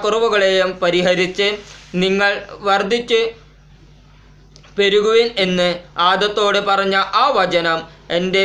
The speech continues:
മേലും പൊഴിക്കണമേ. അങ്ങനെ സന്താനലബ്ധിയിൽ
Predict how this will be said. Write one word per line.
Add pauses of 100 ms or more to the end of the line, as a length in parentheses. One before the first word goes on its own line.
മേലും (120)
പൊഴിക്കണമേ. (460)
അങ്ങനെ (360)
സന്താനലബ്ധിയിൽ